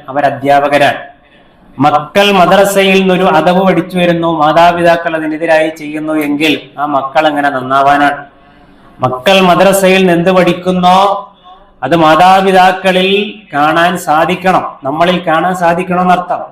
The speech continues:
നമ്മൾ മാതൃകയാകണം, നമ്മൾ അധ്യാപകരാകണം, നമ്മൾ അധ്യാപകരാകണം എന്നുള്ളതാണ്, അല്ലാതെ മദ്രസ അധ്യാപകർ മാത്രമല്ല. അപ്പോഴാണ് നമ്മുടെ മക്കൾ നമ്മൾ ആഗ്രഹിക്കുന്ന രൂപത്തിൽ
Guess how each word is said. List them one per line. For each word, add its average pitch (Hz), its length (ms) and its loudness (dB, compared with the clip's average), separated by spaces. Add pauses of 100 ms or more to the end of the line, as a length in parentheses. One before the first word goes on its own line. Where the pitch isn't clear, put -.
(400)
നമ്മൾ 147 240 2
മാതൃകയാകണം, 170 1040 2
നമ്മൾ 151 240 -2
അധ്യാപകരാകണം, 143 1000 0 (760)
നമ്മൾ 160 220 2
അധ്യാപകരാകണം 180 960 2
എന്നുള്ളതാണ്, 156 420 -4
അല്ലാതെ 147 280 -4
മദ്രസ 147 420 -6
അധ്യാപകർ 151 520 -4
മാത്രമല്ല. 143 580 -4
അപ്പോഴാണ് 156 760 -2 (400)
നമ്മുടെ 147 260 -2
മക്കൾ 143 380 -4
നമ്മൾ 160 380 0
ആഗ്രഹിക്കുന്ന 156 880 0
രൂപത്തിൽ 143 640 -4